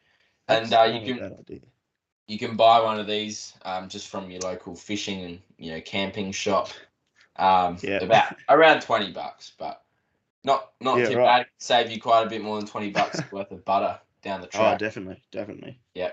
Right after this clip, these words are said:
Speaker 1: Definitely a good investment.
Speaker 2: Yeah.
Speaker 1: <laughs> So, um, you're, you're kind of right, as in it does protect butter, but everything else you're wrong. It doesn't
Speaker 2: <laughs>
Speaker 1: protect from heat.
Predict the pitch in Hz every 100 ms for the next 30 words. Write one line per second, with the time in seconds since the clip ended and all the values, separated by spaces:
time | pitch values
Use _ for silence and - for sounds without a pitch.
0 | - 113 107 107 101 110 95 101 107 -
1 | 98 98 _ _ _ _ _ - 104 104
2 | - _ _ - - 123 117 113 - _
3 | _ _ - - - - _ _ _ _
4 | _ _ _ _ _ _ 117 120 117 117
5 | - _ _ _ _ _ _ 131 - -
6 | 123 123 147 175 151 117 110 104 110 107
7 | 107 98 98 113 107 - - 110 - -
8 | 101 90 71 _ _ _ - 107 - _
9 | - 127 117 113 110 - 98 107 98 98
10 | 98 _ _ _ _ _ - 120 123 131
11 | 127 - - - 117 104 135 113 -